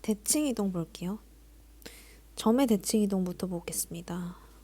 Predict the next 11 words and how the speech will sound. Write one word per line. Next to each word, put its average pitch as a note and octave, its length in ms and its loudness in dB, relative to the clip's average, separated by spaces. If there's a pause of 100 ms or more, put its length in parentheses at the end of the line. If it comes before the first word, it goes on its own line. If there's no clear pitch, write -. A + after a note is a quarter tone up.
(760)
그림으로 G#3 600 4
보면은 E3+ 640 -2 (1400)
이해하기가 F#3 560 4
쉬운데요. F#3+ 580 0 (1600)
자, - 140 -6
예를 G#3+ 260 4
들어 G3+ 460 2 (2000)
사 - 180 -4
콤마 A#3+ 400 2
일이 B3 220 2
있어요. F3 360 -2